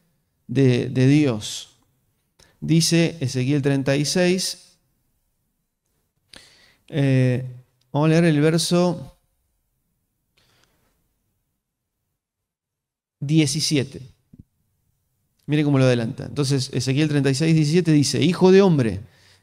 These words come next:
cuando la casa de Israel moraba en su tierra,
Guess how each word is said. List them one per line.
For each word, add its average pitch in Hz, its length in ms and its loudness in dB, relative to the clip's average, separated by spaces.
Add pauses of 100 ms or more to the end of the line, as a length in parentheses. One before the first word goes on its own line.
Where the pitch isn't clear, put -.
(560)
cuando 180 380 2
la 180 180 0
casa 240 320 -2
de 185 80 2
Israel 123 640 -2 (540)
moraba 135 540 2
en 165 100 2
su 196 180 -2
tierra, 190 560 0